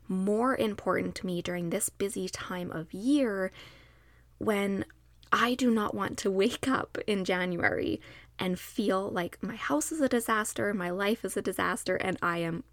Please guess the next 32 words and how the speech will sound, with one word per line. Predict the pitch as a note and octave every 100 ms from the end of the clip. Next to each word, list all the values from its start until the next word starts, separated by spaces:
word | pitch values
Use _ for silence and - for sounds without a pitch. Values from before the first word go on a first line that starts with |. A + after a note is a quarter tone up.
| -
completely | - G3+ - G3+ - G3
starting | - F3+ E3 E3
from | F3 E3
scratch. | - - F#2+ F#2+ - - -
I | A3
don't | A3+ A3
know | G3+
about | F#3 -
you, | F3
but | -
I | F3
don't | E3+
want | E3+
to | E3
feel | - -
that | G2+ -
way. | - - - - - - -
So | - - G#3 - -
this | G3 -
is | A#3+ -
what | G#3+
I | F#3+ G#3+
do, | B3+ F#3 E3 - - - -
and | - F3
this | F3
is | F#3 -
what | E3
you | E3
can | - -
do | D3+
as | D3
well. | -